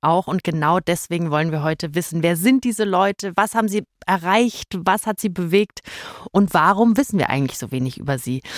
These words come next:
Und dabei ist es auch ganz wichtig zu sagen, dass wir jetzt natürlich nur ein paar Personen rauspicken, die wir euch vorstellen. Es gibt noch unzählige mehr. Da könnten wir aber eine ganze Staffel mitfüllen, ja.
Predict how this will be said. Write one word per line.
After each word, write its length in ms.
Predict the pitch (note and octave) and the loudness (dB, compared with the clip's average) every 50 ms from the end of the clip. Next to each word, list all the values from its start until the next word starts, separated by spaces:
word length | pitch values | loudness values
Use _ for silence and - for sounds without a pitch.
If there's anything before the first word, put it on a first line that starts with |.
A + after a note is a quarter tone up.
| - - - G#3 F#3+ - | -12 -10 -10 -10 -4 0
Und 100 | - G3 | 2 2
dabei 220 | G3+ A3+ A#3+ A#3+ | 4 4 4 2
ist 80 | A#3+ G#3 | 2 0
es 100 | A3+ G#3 | -2 0
auch 160 | G3 G3+ A3 | 0 0 0
ganz 220 | - A3+ A3 A3 - | 2 0 0 0 -2
wichtig 240 | A3 G3 - G3+ | -2 -2 -4 -4
zu 100 | - - | -4 -2
sagen, 240 | F#3+ F#3 F#3+ G3+ G#3 | 2 2 4 4 4
dass 160 | G3+ G3 - | 2 2 0
wir 80 | - F3+ | 0 -2
jetzt 140 | F3 - - | -2 0 0
natürlich 240 | F#3+ F3+ - - G#3 F#3+ F#3+ F3 - | -2 0 0 0 2 2 2 0 0
nur 160 | F#3+ F3+ E3+ | 0 0 0
ein 140 | D#3+ - E3 | -2 -4 -6
paar 180 | - - G3 - | -2 0 0 0
Personen 480 | - A3 G#3+ F#3+ F3 G3+ G#3 A3 G#3+ G#3 | 2 2 0 2 2 2 4 4 4 2
rauspicken, 840 | - E3 F3+ G3 G#3 - - - - G#3+ - - G3+ G3+ G3 F#3+ - - - - - | 4 2 2 2 2 -2 -4 -6 -6 -4 -2 0 0 0 0 -2 -6 -10 -16 -8 -4
die 140 | F#3+ F#3+ E3+ | -4 -2 0
wir 280 | F#3 F3+ F3 F3 - - | 0 0 0 0 0 0
euch 180 | D#3 E3+ E3 - | -2 -2 -2 -2
vorstellen. 540 | - - F3 F3+ - - - F3+ F3 - | 0 2 2 2 0 0 -2 -2 0 0
Es 140 | - E3 - | -2 -4 -4
gibt 180 | - G3+ - - | -6 -6 -2 0
noch 200 | F#3+ F#3+ E3+ - | 0 0 0 -2
unzählige 840 | _ - A3+ A#3+ A#3 - - - - A#3 A#3 A#3+ A#3 A#3 - G3+ F3+ | _ 2 4 4 4 2 -2 -4 -2 0 0 0 0 0 0 0 0
mehr. 380 | F3+ F3 F3+ F3+ F#3 G3 G3 - - - - - - - - - _ _ _ | 2 2 2 2 2 2 0 -2 -8 -14 -14 -14 -14 -16 -20 -20 _ _ _
Da 120 | - E3+ | -2 2
könnten 200 | - F#3+ G3 E3+ - | 4 2 4 4 2
wir 60 | D#3+ | 2
aber 80 | D#3 | 2
eine 120 | E3+ F3 E3 | 2 2 2
ganze 200 | D#3 D#3+ - E3 | 0 0 -2 -4
Staffel 340 | - - F3 F3 - F#3+ F3 | -2 -2 0 0 2 0 0
mitfüllen, 600 | E3+ D#3+ - - - E3+ D#3+ D#3 D#3 D3+ D3 C#3+ | 0 -2 -4 -4 -2 0 2 2 0 0 -4 -4
ja. 200 | C3+ C3+ A2+ - | -6 -8 -8 -8